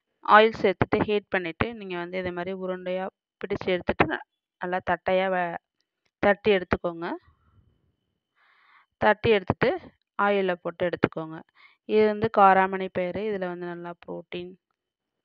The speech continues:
அயர்ன், பாஸ்பரஸ் எல்லா சத்துக்களும் இதுல இருக்கு. Very healthy ரெசிபி இது. இந்த வடையை செஞ்சு பார்க்காதவங்க செஞ்சு பாருங்க. ஹெல்த்தியும் கூட,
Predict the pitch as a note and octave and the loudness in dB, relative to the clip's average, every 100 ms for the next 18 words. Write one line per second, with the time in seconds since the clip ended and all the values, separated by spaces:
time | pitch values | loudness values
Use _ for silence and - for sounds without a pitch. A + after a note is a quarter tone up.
0 | _ _ _ _ _ F#3+ F#3+ F#3+ F#3+ G3 | _ _ _ _ _ -4 -2 0 -4 -8
1 | _ _ _ _ _ _ _ _ _ _ | _ _ _ _ _ _ _ _ _ _
2 | _ _ _ _ _ _ _ _ F#3+ F#3+ | _ _ _ _ _ _ _ _ -4 -4
3 | - F#3+ F#3 - - - - _ _ _ | -4 -2 -2 -6 -20 -20 -20 _ _ _
4 | _ _ _ _ _ _ - F#3+ G3 G#3 | _ _ _ _ _ _ -2 0 2 2
5 | G#3 G3+ - - G#3+ G3 E3+ E3+ F3 G3+ | 2 -2 -2 -2 -2 -2 -2 -4 -4 -4
6 | C#4 - - F#3+ F#3+ A3+ G#3+ G3+ - A#3 | -4 -6 -8 -4 -2 0 -2 0 2 4
7 | G3+ F#3 F#3+ F#3+ F3 F3+ G3+ - _ _ | 4 0 -6 -4 -2 0 -2 -6 _ _
8 | _ _ _ _ _ _ _ _ _ _ | _ _ _ _ _ _ _ _ _ _
9 | _ A#3 G#3 G3+ G3+ G3 G3 G#3 G#3+ - | _ -12 -8 -2 0 2 2 4 2 0
10 | G3+ G3 G#3 G3 F#3 F3+ F3 F3 F#3 - | -6 -6 -4 -2 -2 -2 -2 -4 -6 -4
11 | F#3 F3+ F#3 F3 E3+ E3+ E3+ F3 C#4+ - | -4 -8 -4 0 0 -2 -6 -10 -10 -16
12 | - _ _ _ _ _ _ _ _ _ | -20 _ _ _ _ _ _ _ _ _
13 | _ - G3+ G3 F#3 G#3+ G#3 F3 | _ -4 2 2 2 -2 0 -2